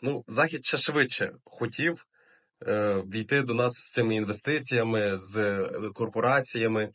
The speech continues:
Але комуністи на чолі в нашій державі не давали цьому статися, блядь. В інтересах самі знаєте кого. Щоб такі країни, як Росія, блядь, і Китай прийшли і забрали все безплатно нахер. Восьме, це якраз таки гарантії безпеки.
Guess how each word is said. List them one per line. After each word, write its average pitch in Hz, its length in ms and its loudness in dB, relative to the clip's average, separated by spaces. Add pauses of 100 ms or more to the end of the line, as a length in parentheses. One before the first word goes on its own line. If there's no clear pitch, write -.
(300)
Але 113 140 0
комуністи 156 600 0 (280)
на 120 60 2
чолі 147 240 2
в 135 60 -2
нашій 139 260 2
державі 139 500 2 (760)
не 120 100 0
давали 127 280 4
цьому 123 220 0
статися, 104 460 0
блядь. - 260 -10 (640)
В 107 80 -6
інтересах 127 500 0
самі 131 200 2
знаєте 127 320 0
кого. 113 380 0 (180)
Щоб - 160 -8
такі 123 240 -4
країни, 131 380 0
як 123 160 2
Росія, 135 360 -2
блядь, 127 320 0
і 120 60 -10
Китай 131 340 0
прийшли 127 340 -2
і 120 60 0
забрали 123 340 0
все 117 160 -4
безплатно 104 520 -4
нахер. - 420 -18 (1000)
Восьме, 135 600 0
це 123 340 2
якраз 127 300 2
таки 123 360 -2
гарантії 127 500 0
безпеки. 113 640 0